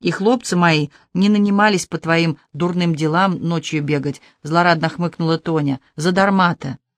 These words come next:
"Я что-то им дала бы", растерянно пробормотала Анастасия Васильевна.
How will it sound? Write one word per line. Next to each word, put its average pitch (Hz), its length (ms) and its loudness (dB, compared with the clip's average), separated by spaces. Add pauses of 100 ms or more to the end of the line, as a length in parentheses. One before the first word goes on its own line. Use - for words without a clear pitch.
(1000)
"Я 180 560 0 (680)
что-то - 360 -2
им 202 140 2
дала 180 360 -2
бы", 147 240 -4
растерянно 165 580 -2
пробормотала 165 640 -4
Анастасия 160 560 -4
Васильевна. 151 600 -4